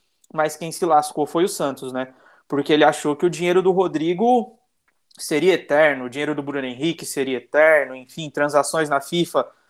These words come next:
que o Santos recebe ali, aquele dinheirinho que pinga ali no mês, é, em transações, perdão, que isso seria pra sempre. Não, ele, ele pegou simplesmente um dinheiro, teve aquele prazer momentâneo e, pô, só.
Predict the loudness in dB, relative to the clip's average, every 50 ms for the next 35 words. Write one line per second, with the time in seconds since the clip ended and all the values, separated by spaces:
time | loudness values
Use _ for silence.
0 | _ _ _ _ _ _ _ 0 2 2 2 2 2 2 2 0 -2 -2 0 0
1 | 0 2 4 4 4 4 4 2 2 2 2 2 2 0 -2 -4 -6 -6 -8 -8
2 | -8 -8 -8 -8 -8 -10 -10 -10 -10 -10 -10 -10 -8 -8 -2 2 2 2 2 0
3 | -2 -2 -2 0 2 2 2 0 -2 -4 -6 -8 -10 -8 -2 2 4 4 4 4
4 | 2 0 -2 -4 -6 -6 -2 -2 0 2 2 2 2 0 -2 -4 -4 -2 -2 0
5 | 0 2 2 2 2 0 -2 -6 _ _ _ _ _ _ _ _ -8 -6 -4 -4
6 | -4 -4 -4 -4 -2 -2 0 2 2 0 2 0 -2 -2 -2 -4 -6 -6 -8 -10
7 | -6 -2 0 2 2 2 2 2 0 0 0 0 -2 -4 -6 -10 _ _ _ _
8 | _ _ _ _ -2 0 0 2 4 4 4 6 4 4 2 2 0 -6 -8 -8
9 | -8 -8 -8 -8 -8 -8 -8 -10 -12 -12 -10 -10 -8 -4 -2 0 0 0 0 -4
10 | -6 _ _ _ 2 4 4 4 2 0 0 0 -2 0 0 0 0 0 0 0
11 | -2 -2 -2 -4 -6 -8 -8 -10 -12 -8 -4 -2 0 0 0 0 -2 -4 -4 -6
12 | _ _ _ _ _ _ _ _ _ _ -10 -8 -8 -8 -10 _ _ _ -20 -20
13 | _ _ _ -20 -20 _ _ -20 -20 _ _ _ 0 0 0 0 -2 -10 _ -12
14 | -6 0 4 4 6 4 4 0 -4 -10